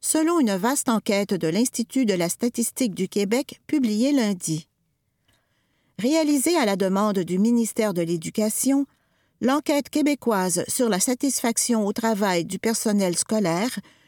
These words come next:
vise à alimenter la réflexion concernant les moyens à mettre en place pour favoriser la rétention des employés dans le réseau scolaire, peut-on lire. Près de dix mille profs,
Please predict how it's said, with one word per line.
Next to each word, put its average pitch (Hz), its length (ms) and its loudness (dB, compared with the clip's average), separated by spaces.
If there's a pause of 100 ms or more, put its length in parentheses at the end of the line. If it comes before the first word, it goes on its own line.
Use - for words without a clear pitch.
(240)
vise 311 300 2
à 220 80 2
alimenter 240 720 2
la 185 100 0
réflexion 202 760 -2
concernant 185 540 -2
les 180 120 0
moyens 185 400 0
à 165 40 -2
mettre 165 280 -2
en 208 120 2
place 254 420 -2 (440)
pour 330 160 0
favoriser 202 640 0
la 208 100 0
rétention 240 560 0
des 185 220 -2
employés 170 480 0
dans 180 120 -2
le 156 120 0
réseau 156 280 -4
scolaire, 214 640 -2 (340)
peut-on 262 360 0
lire. 151 480 -4 (1300)
Près 320 200 2
de 214 120 2
dix 196 200 0
mille 311 200 2
profs, 202 440 -2